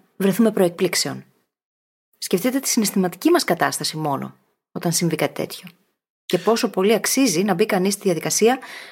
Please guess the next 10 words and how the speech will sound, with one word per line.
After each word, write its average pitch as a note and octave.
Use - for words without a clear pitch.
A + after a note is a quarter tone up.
να E3+
κάνει G3+
αυτό G#3+
που G#3
έλεγε G3+
ο F#3
Lincoln. D#3
Sharpening F#3+
the E3
axe. D3